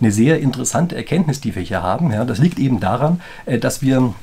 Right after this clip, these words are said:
mit diesen konkurrierenden, äh, Thesen sozusagen starten und diese eine These eben so unglaublich stark ist,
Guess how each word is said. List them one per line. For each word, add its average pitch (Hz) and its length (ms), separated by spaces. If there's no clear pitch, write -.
mit 117 100
diesen 110 180
konkurrierenden, 123 800
äh, 110 120
Thesen 156 280
sozusagen 113 360
starten 139 420
und 110 80
diese 117 180
eine 147 220
These 143 240
eben - 120
so 104 100
unglaublich 175 460
stark 170 320
ist, 160 260